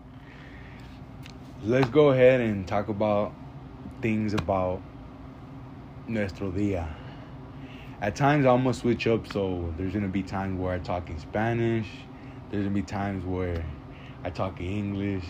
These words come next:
So go ahead and just try to stay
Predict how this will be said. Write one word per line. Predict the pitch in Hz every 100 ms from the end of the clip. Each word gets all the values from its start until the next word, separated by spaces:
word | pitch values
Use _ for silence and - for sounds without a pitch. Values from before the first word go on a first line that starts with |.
| - - - - - - -
So | 92
go | 90 107 117
ahead | 107 107 107
and | 101 92
just | 85 87 87 - - - - - - - - - -
try | - 117 113
to | 113
stay | 92 - 98 98